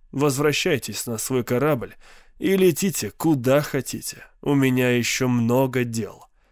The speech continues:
Инош стоял неподвижно, чувствуя, как ярость снова разгорается в нём. Потом, зашипев, он прыгнул, растопырив щупальца. Они уже почти касались нежного тела,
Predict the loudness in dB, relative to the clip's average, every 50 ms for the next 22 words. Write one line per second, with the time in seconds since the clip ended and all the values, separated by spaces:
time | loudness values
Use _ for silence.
0 | _ _ _ _ _ _ _ _ _ _ _ _ -2 2 4 4 4 4 4 2
1 | 0 -2 -6 -8 -8 -8 -8 -4 0 0 2 4 4 4 4 4 2 0 0 0
2 | -2 -2 0 -2 0 0 0 0 -2 -2 -2 -2 -2 -2 -2 -2 -2 -2 0 0
3 | 0 2 0 -2 -2 -2 -8 -4 0 0 2 2 2 0 -2 -6 -12 -16 -20 -20
4 | -20 _ -10 -8 -6 -4 0 2 2 2 4 2 2 2 0 -2 0 0 0 2
5 | 0 0 -2 -6 -10 -12 -12 -16 -18 -18 -20 -20 -20 -20 -20 _ _ _ -2 -2
6 | -2 0 2 0 2 2 2 0 -2 -2 -2 -4 -2 0 0 0 0 -4 -16 -20
7 | -20 -20 -20 -20 _ 0 2 2 2 2 2 2 4 4 4 4 4 2 2 2
8 | 2 0 0 0 -2 0 0 2 2 2 0 0 -2 -2 -2 -4 -8 -8 -8 -10
9 | -12 -12 -18 _ -2 0 0 2 4 4 2 2 4 2 0 0 0 -2 -2 0
10 | 0 0 -2 0 0 0 0 2 4 4 4 4 4 2 0 0 0 2 2 2
11 | 2 2 2 2 2 2 2 0 2 4 4 2